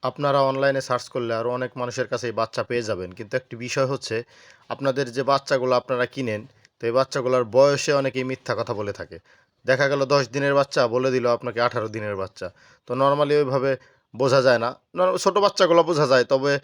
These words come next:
পনেরো দিন ক্রস করে ফেললে তখন ওই বাচ্চাগুলা বয়স যদি মিথ্যা বলে, আপনি সহজে ধরতে পারবেন না যদি অভিজ্ঞ না হয়ে থাকেন। তো যাই হোক, এই ব্যাপারগুলা যাচাই বাছাই করে তারপরে বাচ্চা নিবেন, আপনারা যার কাছ থেকেই বাচ্চা নেন না কেন।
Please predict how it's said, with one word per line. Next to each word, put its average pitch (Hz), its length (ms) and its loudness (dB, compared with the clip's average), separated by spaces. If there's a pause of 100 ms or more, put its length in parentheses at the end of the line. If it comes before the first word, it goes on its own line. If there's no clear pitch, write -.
(260)
পনেরো 165 300 4
দিন 147 220 -2
ক্রস 143 360 2
করে 156 240 4
ফেললে 131 360 4
তখন 123 280 -4
ওই 131 100 2
বাচ্চাগুলা 127 560 2 (380)
বয়স 127 260 6
যদি 127 180 -2
মিথ্যা 135 320 0
বলে, 120 180 2
আপনি 113 220 -2
সহজে 117 280 -2
ধরতে 110 300 -4
পারবেন 104 260 0
না 92 140 -8
যদি 101 180 -6
অভিজ্ঞ 110 320 -4
না 123 140 -2
হয়ে 113 160 -4
থাকেন। 92 320 -8 (560)
তো 123 100 -12
যাই 143 140 4
হোক, 143 80 4
এই 147 160 2
ব্যাপারগুলা 135 560 0 (440)
যাচাই 120 300 0
বাছাই 127 260 0
করে 123 180 -4
তারপরে 120 320 -2
বাচ্চা 120 280 -4
নিবেন, 104 240 -8
আপনারা 104 260 -6
যার 107 180 -2
কাছ 110 160 -4
থেকেই 107 220 -8
বাচ্চা 107 280 -4
নেন 101 140 -6
না 101 140 -8
কেন। 92 220 -10